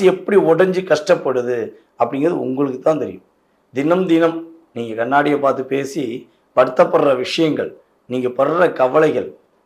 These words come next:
அதெல்லாம் சொல்ல முடியாது, சான்ஸே இல்ல. நீங்க உங்களுடைய கணவனுக்காக, உங்களுடைய உறவுக்காக, உங்களுடைய நட்புக்காக, உங்களுடைய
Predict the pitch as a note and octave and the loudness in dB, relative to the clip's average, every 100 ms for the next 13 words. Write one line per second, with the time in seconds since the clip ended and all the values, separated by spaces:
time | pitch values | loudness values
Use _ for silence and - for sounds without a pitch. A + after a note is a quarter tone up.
0 | _ - A2+ D3 D#3+ C3+ G#2+ E2+ - C3+ | _ -10 -2 2 4 2 0 -6 -6 -4
1 | D3+ E3+ C#3 A2 F#2+ F#2 C#2 _ _ _ | 2 4 4 2 -4 -10 -18 _ _ _
2 | A#2+ D3+ C3+ - - _ _ _ _ _ | 0 0 0 -4 -20 _ _ _ _ _
3 | - - _ - F#2+ D#3 E3+ F#3 F#3 D#3+ | -20 -20 _ -10 -2 -2 -2 -2 0 0
4 | D3+ - _ _ _ _ - B2 A#2+ B2 | -4 -8 _ _ _ _ -12 -6 -6 -2
5 | B2 B2 A#2+ A2+ G#2+ G2 - _ - C3 | -2 0 0 0 -2 -4 -10 _ 0 2
6 | D3 C#3 - B2 A#2 C#3 - - _ _ | 2 0 0 0 2 0 -2 -12 _ _
7 | _ _ _ _ B2 C3 C3 C3 B2 A#2 | _ _ _ _ -6 0 0 2 0 0
8 | C3+ F3 F3+ - D3 C3 B2 D3+ - - | 2 4 4 2 2 4 4 0 -2 -16
9 | _ _ _ C3 C3 B2+ A#2 A#2 C3+ - | _ _ _ -2 0 0 -2 -2 -4 -2
10 | F3 E3+ C3 A#2+ B2+ - - _ _ _ | -6 0 2 2 0 -4 -10 _ _ _
11 | _ A#2 A#2+ A#2+ B2 | _ -8 -4 -4 -2